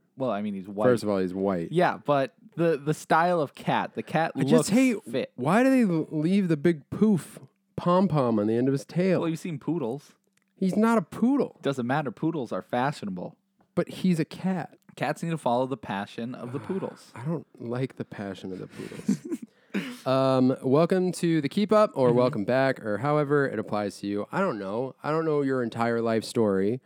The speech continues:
Speaker 1: I do.
Speaker 2: I would love to learn it.
Speaker 1: Yeah, share us. Just, just type the whole story and just send it to us.
Speaker 2: Yep.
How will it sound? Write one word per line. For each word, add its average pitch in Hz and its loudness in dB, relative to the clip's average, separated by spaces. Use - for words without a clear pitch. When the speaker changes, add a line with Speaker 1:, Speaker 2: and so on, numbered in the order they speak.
Speaker 1:
I 107 -8
do. 87 -12
Speaker 2:
I 104 0
would 104 4
love 113 2
to 113 -2
learn 127 4
it. 127 0
Speaker 1:
Yeah, 131 -2
share 143 -2
us. 87 -6
Just, - -6
just - -10
type 156 -4
the 127 -2
whole 135 -4
story 131 -4
and 92 -8
just 90 -12
send 101 -10
it 95 -12
to - -18
us. - -14
Speaker 2:
Yep. 110 2